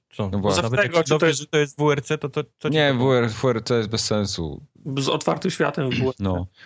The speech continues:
Speaker 2: No, jedyne z otwartym światem, co mi przychodzi do głowy, to jest Forza i Need for Speed, no i tyle.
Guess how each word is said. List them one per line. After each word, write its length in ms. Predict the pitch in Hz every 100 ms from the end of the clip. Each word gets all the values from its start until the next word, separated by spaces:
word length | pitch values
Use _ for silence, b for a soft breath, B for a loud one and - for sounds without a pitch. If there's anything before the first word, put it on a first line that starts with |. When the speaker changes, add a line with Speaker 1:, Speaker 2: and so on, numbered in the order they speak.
| B
Speaker 2:
No, 140 | 123 151
jedyne 360 | 160 160 175
z 60 | 147
otwartym 360 | 139 151 147 131
światem, 440 | 143 135 131 117
co 140 | -
mi 100 | 120
przychodzi 380 | 117 117 117 107
do 100 | 101
głowy, 280 | 92 107 101
to 120 | 98
jest 160 | 95 90
Forza 520 | - 104 90 95 90
i 180 | 90 87
Need 180 | 90 85
for 180 | 90
Speed, 340 | - - 80 -
no 100 | 85
i 80 | 85
tyle. 240 | - -